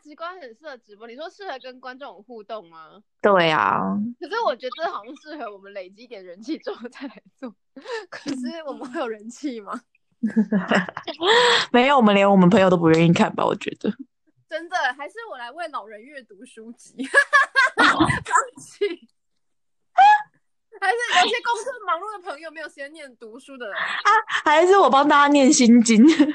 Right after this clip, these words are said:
Speaker 2: <laughs>
Speaker 1: 靠腰，谁要听啊？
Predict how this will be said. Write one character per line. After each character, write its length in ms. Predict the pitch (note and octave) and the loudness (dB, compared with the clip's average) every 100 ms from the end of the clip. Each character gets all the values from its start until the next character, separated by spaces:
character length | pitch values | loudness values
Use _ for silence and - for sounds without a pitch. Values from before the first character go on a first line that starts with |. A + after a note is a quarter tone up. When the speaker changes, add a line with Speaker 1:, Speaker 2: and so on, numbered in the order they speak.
| - _ - | -8 _ -20
Speaker 2:
<laughs> 560 | _ _ _ _ _ _ | _ _ _ _ _ _
Speaker 1:
靠 320 | G#4 D4 A#3+ | -4 -4 -4
腰， 140 | B3 D#4+ C#4+ | -10 -12 -12
谁 80 | B3 | -16
要 180 | A3+ D4 | -20 -20
听 400 | D#4+ C#4+ G#3+ G#3+ | _ -20 -20 -20
啊？ 100 | F3+ | -20